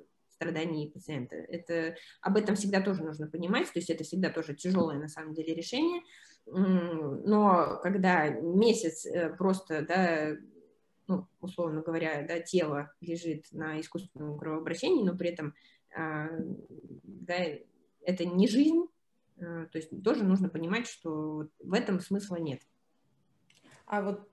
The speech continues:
Speaker 2: в продолжение этого вопроса, а какой образ жизни может вести пациент с элвадом, с обходом левого желудочка?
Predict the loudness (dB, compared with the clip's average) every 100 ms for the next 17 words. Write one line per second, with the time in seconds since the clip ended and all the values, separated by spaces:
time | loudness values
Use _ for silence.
0 | -20 -18 4 8 8 10 8 6 4 2
1 | 2 2 0 0 -4 -4 4 4 6 6
2 | 6 4 4 4 4 2 0 -2 -6 -4
3 | -6 -6 0 2 2 0 0 2 0 0
4 | -4 -8 -14 _ _ _ _ _ _ _
5 | _ _ _ _ _ _ -2 0 2 2
6 | 2 0 -2 -2 -2 -4 -6 -16